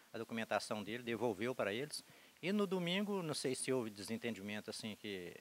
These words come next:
desencontro com o diretor e, e técnico, o atleta jogou. Então, aquele atleta não estava devido inscrito na liga, então não tem como, deu a perca de ponto. O Ajax também é a mesma coisa, o Ajax,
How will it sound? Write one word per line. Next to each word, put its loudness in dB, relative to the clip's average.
desencontro 0
com -4
o -2
diretor -2
e, -6
e -6
técnico, 0
o -2
atleta 2
jogou. 2
Então, -4
aquele -2
atleta 2
não 0
estava 4
devido 0
inscrito -8
na -4
liga, -6
então 0
não 0
tem -4
como, -4
deu -2
a 2
perca 0
de -6
ponto. -6
O 0
Ajax 6
também 2
é 0
a -2
mesma -2
coisa, 0
o 2
Ajax, 2